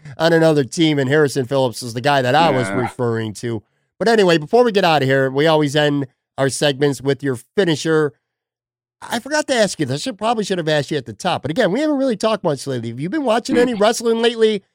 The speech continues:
Speaker 1: I know that you're like me, kind of, uh, a big wrestling fan, but, mm, down on the product.
Speaker 2: Yeah, I haven't really watched too
Speaker 1: Me
Speaker 2: much.
Speaker 1: neither.
Speaker 2: I, yeah, I,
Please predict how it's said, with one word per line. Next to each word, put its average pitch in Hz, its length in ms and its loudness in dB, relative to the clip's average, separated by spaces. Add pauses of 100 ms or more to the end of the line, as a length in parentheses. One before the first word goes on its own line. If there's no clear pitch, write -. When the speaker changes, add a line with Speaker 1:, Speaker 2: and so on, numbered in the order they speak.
(160)
Speaker 1:
I 147 140 2
know 214 160 4
that 214 160 2
you're 202 200 4
like 190 300 0
me, 185 280 0
kind 185 420 -4
of, 202 220 0 (600)
uh, 160 520 0
a 156 100 0
big 196 220 2
wrestling 202 400 2
fan, 196 340 2
but, 175 220 0
mm, 214 640 -8 (100)
down 196 260 0
on 185 140 0
the 170 80 -4
product. 160 480 -4 (800)
Speaker 2:
Yeah, 196 460 -6
I 214 40 -10
haven't 208 220 -6
really 143 200 -4
watched 101 340 -6
too 117 80 -8
Speaker 1:
Me 165 100 -2
Speaker 2:
much. 170 100 0
Speaker 1:
neither. 156 160 0
Speaker 2:
I, 120 440 -6 (200)
yeah, 120 320 -6
I, 120 220 -6